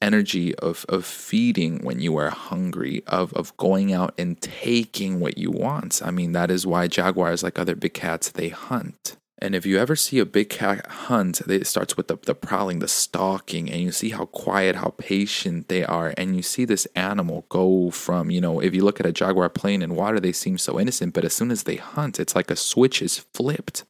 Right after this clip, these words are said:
And those of you that have cats might actually see this behavior in your own cat, the way they play with toys, but then see the way they hunt, when they go after rats, after mice, the way they transform. And so you see this duality. That's what it's gonna come down to, the duality.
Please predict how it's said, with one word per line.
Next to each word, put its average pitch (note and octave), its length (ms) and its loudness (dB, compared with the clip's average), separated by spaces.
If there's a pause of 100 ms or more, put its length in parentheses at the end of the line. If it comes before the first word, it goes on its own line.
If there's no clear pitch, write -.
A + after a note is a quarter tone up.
(220)
And G2 180 0
those A2+ 220 4
of G#2 80 0
you A2 120 6
that G2 100 4
have F#2 260 0
cats B2+ 400 0
might G2 180 4
actually G#2 280 0
see - 280 0
this B2 160 2
behavior F#2 480 2
in F#2 180 -2
your F2 160 4
own F2 200 2
cat, C3 340 -2
the F#2+ 60 2
way F#2 160 6
they F#2 140 2
play F#2+ 280 2
with F2 160 2
toys, C3 420 0
but - 200 -4
then F#2 400 0
see - 260 0
the A2+ 100 4
way G2 160 4
they F2 140 0
hunt, A#2+ 380 0
when F2 120 0
they F2 80 -2
go F2+ 180 4
after F#2+ 280 2
rats, F#2 420 2
after - 360 -4
mice, G2+ 580 0
the F2 140 0
way G2 240 4
they F2+ 140 0
transform. F#2 1080 0
And F2 160 -2
so - 100 0
you F#2 160 2
see - 200 -2
this A#2+ 200 2
duality. F2 680 0
That's F#2+ 260 0
what A2 120 4
it's G2 120 0
gonna G2+ 160 2
come G2+ 180 0
down F#2+ 160 2
to, - 120 -4
the E2+ 100 0
duality. G2+ 920 0